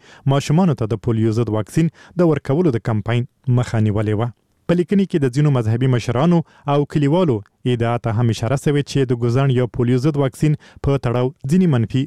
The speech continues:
باورونه لري. دوی فکر کوي چې دغه واکسین ماشومان شنډوي. خو په لیکنې کې د کندهار د اوسیدونکي یار محمد خبري هم راخیستل سوي چې خپله درې کلنه لور رازیه یې یوه کلینیک ته راوستلې ده. هغه ویلي چې د کلي ملا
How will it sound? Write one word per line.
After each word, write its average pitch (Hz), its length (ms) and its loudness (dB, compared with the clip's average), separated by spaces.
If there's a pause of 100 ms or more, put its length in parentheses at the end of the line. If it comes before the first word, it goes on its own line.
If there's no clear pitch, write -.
(140)
باورونه 127 400 2
لري. 110 320 -2 (480)
دوی 175 240 2
فکر 180 200 0
کوي 156 240 2
چې 143 120 -2
دغه 131 220 0
واکسین 123 460 0
ماشومان 117 540 0
شنډوي. 107 500 -2 (280)
خو 165 160 0
په 156 100 0
لیکنې 147 380 0
کې 143 200 0
د 131 60 2
کندهار 120 460 0
د 117 60 -4
اوسیدونکي 117 680 0 (280)
یار 127 280 2
محمد 127 320 0
خبري 151 300 -2
هم 110 180 0
راخیستل 107 420 -4
سوي 104 260 -2
چې 101 220 -4 (260)
خپله 113 220 0
درې 110 200 -2 (100)
کلنه 117 260 0
لور 135 260 0 (320)
رازیه 131 460 0
یې 156 180 2 (240)
یوه 117 180 2
کلینیک 120 400 0
ته 135 340 -4
راوستلې 110 560 -2
ده. 113 120 -2 (240)
هغه 110 120 0
ویلي 120 360 0
چې 131 200 -2 (320)
د 147 140 2
کلي 185 240 0
ملا 110 300 0